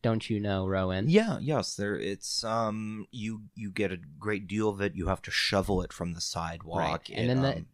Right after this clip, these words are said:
Speaker 1: the classic adage, though, is we've all heard it. No two snowflakes, no s-, no two snowflakes are precisely identical. We all know it. We grew up on it. You really think about the mathematics of that,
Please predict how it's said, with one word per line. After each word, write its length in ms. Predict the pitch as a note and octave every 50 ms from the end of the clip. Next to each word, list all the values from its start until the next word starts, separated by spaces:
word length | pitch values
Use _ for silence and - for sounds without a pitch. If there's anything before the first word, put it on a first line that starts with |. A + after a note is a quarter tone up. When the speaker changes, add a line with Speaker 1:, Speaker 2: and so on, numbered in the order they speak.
| _
Speaker 1:
the 80 | - C3+
classic 400 | - - D#3+ D#3+ D#3+ - D#3 - -
adage, 400 | A2+ A#2 A2+ G2+ F#2 F#2+ - -
though, 200 | - - A1+ - F#2+
is 380 | A#2 B2 F#2 F#2 - - - - _ _ _ _ _ _ _ _ _ _ _
we've 140 | - B2 C3
all 140 | D#3+ D#3+ C3+
heard 180 | C3 A2 G#2
it. 160 | G#2+ G#2+ - - _ _ _ _ _ _ _ _ _ _ _ -
No 220 | A#2+ C#3+ E3+ G3
two 200 | G3 - - F#3+
snowflakes, 680 | F3+ - - A#2+ A2+ - A2+ A2+ A2+ - - - - - -
no 220 | C#3 B2+ C3 E3 F#3
s-, 100 | - - - -
no 200 | D3 C3 C3+ D#3+
two 180 | - - E3+ E3
snowflakes 540 | - D#3 A2+ G2 - - G2 G2+ - - -
are 300 | - C3 A2 F#2+ G2 - _ _ _ _ _ _ - _
precisely 520 | - A#2+ A2 - B2 A#2 A2 - - A2
identical. 600 | F2+ G2+ - F#2+ F#2 F#2 G2+ - - F#2 - B2+ - - _ _
We 140 | B2 C#3 D#3
all 120 | E3 E3+
know 280 | D3+ C3 A#2+ A#2 A#2+ A2+
it. 40 |
We 120 | A#2 C3 B2
grew 240 | - C#3+ D3 C#3 C3
up 160 | G2+ - -
on 180 | G#2+ G#2 G#2
it. 220 | G#2+ G2+ G2+ F#2 - _ _ _ _ - _ _ _ - - _ _ _
You 80 | - C3+
really 120 | F3 G3
think 180 | D#3+ - F3 D#3+
about 140 | C#3+ C3+ -
the 60 | B2+
mathematics 600 | A2 A2 G#2+ A#2 - A2+ G#2 G#2+ G#2+ G2+ - -
of 140 | F#2 F2 -
that, 220 | - D#2 C#2+ -